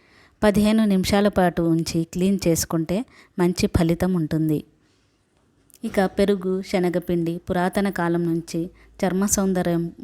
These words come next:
కోసం ఉపయోగిస్తున్నారు. టేబుల్ స్పూన్ శ-, శనగపిండిలో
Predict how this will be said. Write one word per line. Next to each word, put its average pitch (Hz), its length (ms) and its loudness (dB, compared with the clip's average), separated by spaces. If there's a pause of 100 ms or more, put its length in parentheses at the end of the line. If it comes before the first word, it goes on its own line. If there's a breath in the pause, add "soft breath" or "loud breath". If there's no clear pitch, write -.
(120)
కోసం 175 400 -8
ఉపయోగిస్తున్నారు. 160 840 -4 (560 soft breath)
టేబుల్ 214 340 0
స్పూన్ 208 600 -4
శ-, 180 180 -10
శనగపిండిలో 175 760 -2